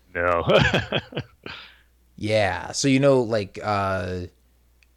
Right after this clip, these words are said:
Speaker 2: Kreia or Darth Treya or whatever her name is, I mean,
Speaker 1: Yeah.
Speaker 2: she's, like, the final boss battle in that game, and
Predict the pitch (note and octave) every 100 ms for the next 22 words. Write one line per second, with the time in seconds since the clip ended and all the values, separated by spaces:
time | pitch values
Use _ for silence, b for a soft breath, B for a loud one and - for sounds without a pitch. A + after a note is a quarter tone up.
0 | _ G#2+ - - A#2+ B2 A#2+ A#2 A2+ G#2
1 | G2 F#2 A#2 A2 G#2+ - - A2+ A2 A2
2 | G#2 G#2 G#2+ G#2+ G#2 G#2 G2+ G#2 G2 G2
3 | E2+ B2 G#2 G#2 - - A2 G#2+ F#2+ F2+
4 | G2 G2+ - F#2+ F#2 F#2 F#2 F2+ F#2 G2
5 | F#2 F#2 F2+ F#2+ F#2 F2+